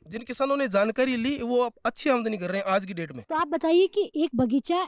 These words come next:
Speaker 2: एक हेक्टेयर की बता दीजिए, एक
Speaker 1: हाँ।
Speaker 2: बीघा में उन्हें बगीचा लगाना है
Speaker 1: हाँ।
Speaker 2: तो वो कैसे लगाए कि बर्बाद ना हो?
Speaker 1: एक हेक्टेयर में मैम बगीचा लगाना है, उसका ज़्यादा खर्चा नहीं है, पचास से साठ हज़ार रुपये में एक हेक्टेयर का बगीचा लग जाएगा आपका।
Speaker 2: हम्म।
Speaker 1: नींबू वर्गीय या अनार या आप जो भी लगाना चाहते हो इतने खर्चे में।
Speaker 2: हाँ, हाँ।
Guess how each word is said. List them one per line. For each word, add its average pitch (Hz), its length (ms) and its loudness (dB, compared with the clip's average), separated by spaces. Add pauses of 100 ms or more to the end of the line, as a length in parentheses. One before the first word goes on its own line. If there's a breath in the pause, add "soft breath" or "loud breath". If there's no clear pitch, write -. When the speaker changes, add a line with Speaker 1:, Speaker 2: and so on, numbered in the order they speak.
Speaker 2:
एक 320 200 0
हेक्टेयर 302 280 0
की 320 100 2
बता 233 220 -4
दीजिए, 220 260 -2
एक 302 60 2
Speaker 1:
हाँ। 285 100 2
Speaker 2:
बीघा 302 180 2
में 349 120 6
उन्हें 311 320 4
बगीचा 247 320 2
लगाना 240 320 0
है 349 180 0
Speaker 1:
हाँ। 214 100 -12 (160)
Speaker 2:
तो 349 80 0
वो 359 80 6
कैसे 320 380 2
लगाए 359 280 2
कि 392 120 -2
बर्बाद 233 340 0
ना 208 100 -8
हो? 180 120 -12 (760)
Speaker 1:
एक 240 140 -2
हेक्टेयर 233 280 -6
में 240 80 0
मैम 226 220 -2
बगीचा 196 340 -4
लगाना 208 320 0
है, 220 60 0
उसका 226 600 -2
ज़्यादा 214 240 -2
खर्चा 196 280 -6
नहीं 196 80 -6
है, 190 60 -8
पचास 233 340 -4
से 277 80 -4
साठ 233 260 -2
हज़ार 175 220 -4
रुपये 175 220 -8
में 214 140 -6
एक 208 200 -8
हेक्टेयर 175 220 -10
का 175 100 -6
बगीचा 156 300 -10
लग 131 140 -10
जाएगा 120 280 -12
आपका। 254 200 -8
Speaker 2:
हम्म। 254 140 -2
Speaker 1:
नींबू 202 220 -2
वर्गीय 214 360 -4
या 214 160 -2
अनार 202 340 0
या 202 140 -4
आप 165 80 -4
जो 180 120 -8
भी 190 100 -8
लगाना 175 240 -4
चाहते 175 220 -8
हो 170 80 -10
इतने 196 220 -4
खर्चे 143 280 -10
में। 127 140 -10
Speaker 2:
हाँ, 254 140 -4
हाँ। 254 160 -8